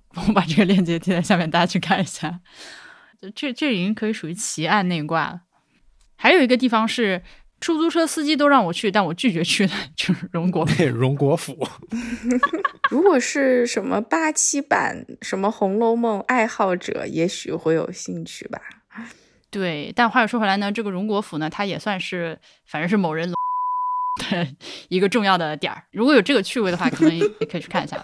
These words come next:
Speaker 1: 但是反正
Speaker 3: <laughs> 我的妈呀，不知道这里还能留下几句。<laughs> 你要不要重说一遍啊？
Speaker 2: <laughs> 你最好重说一遍。
Speaker 1: 这个没事吧？这个不能说吗？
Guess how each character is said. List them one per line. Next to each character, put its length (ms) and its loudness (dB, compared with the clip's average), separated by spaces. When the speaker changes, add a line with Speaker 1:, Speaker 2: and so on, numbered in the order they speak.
Speaker 1:
但 160 -2
是 120 2
反 40 -12
正 80 -2
Speaker 3:
<laughs> 80 -2
我 140 -2
的 0 -
妈 140 -4
呀， 180 -8
不 100 -4
知 120 2
道 260 4
这 160 -4
里 160 0
还 160 0
能 180 -2
留 160 0
下 200 2
几 260 -6
句。 260 4
<laughs> 600 -10
你 60 2
要 100 6
不 60 4
要 120 6
重 280 0
说 260 2
一 140 0
遍 260 2
啊？ 140 0
Speaker 2:
<laughs> 560 -2
你 140 0
最 140 4
好 200 4
重 260 2
说 180 6
一 100 6
遍。 240 8
Speaker 1:
这 100 0
个 80 -4
没 140 2
事 180 2
吧？ 340 0
这 120 -10
个 80 6
不 140 6
能 120 6
说 160 -2
吗？ 260 -2